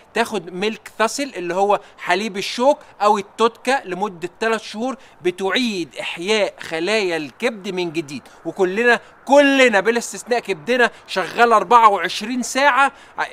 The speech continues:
من السموم اللي احنا عايشين فيها. يبقى تصليح الكبد يأثر كتير قوي، يودي الهالات السود. الحاجة اللي بعد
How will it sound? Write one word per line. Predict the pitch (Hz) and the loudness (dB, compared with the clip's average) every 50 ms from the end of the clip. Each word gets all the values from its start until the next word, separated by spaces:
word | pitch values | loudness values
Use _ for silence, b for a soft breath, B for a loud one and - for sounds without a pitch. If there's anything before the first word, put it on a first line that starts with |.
| - 180 | -10 -8
من | 180 196 202 | -6 -4 -4
السموم | 196 - - - 220 214 233 262 247 | -4 -4 -4 -6 -4 -2 -2 0 0
اللي | 226 214 233 | 0 0 0
احنا | 226 233 214 175 | -2 -2 -4 -2
عايشين | 170 180 - - 208 185 | -2 -2 -4 -8 -12 -12
فيها. | - 175 151 - B B B 160 | -10 -10 -12 -12 B B B -10
يبقى | 170 170 180 180 175 156 B B B B - | -8 -4 -2 -2 -2 -4 B B B B -8
تصليح | 170 165 - - 208 226 254 240 - | -8 -8 -8 -8 -8 -6 -6 -6 -6
الكبد | 220 196 165 - - 262 320 285 233 - - | -6 -8 -8 -4 0 0 0 0 -2 -16 -10
يأثر | 170 175 170 196 240 - - - - 202 - | -6 -4 -2 -2 -2 -2 -4 -4 -4 -4 -6
كتير | - 180 175 - 233 247 233 | -6 -10 -10 -8 -8 -6 -4
قوي، | 220 233 233 226 | -2 -2 -2 -2
يودي | 208 196 202 208 175 170 196 208 185 180 | -2 -2 -4 -4 -6 -10 -12 -10 -10 -8
الهالات | 165 165 165 170 180 185 - | -8 -8 -6 -6 -6 -6 -8
السود. | 165 - - - 123 98 - | -14 -14 -14 -16 -18 -18 -8
الحاجة | - - 269 247 285 | 0 2 4 4 4
اللي | 269 233 | 2 2
بعد | 196 175 214 | 2 2 2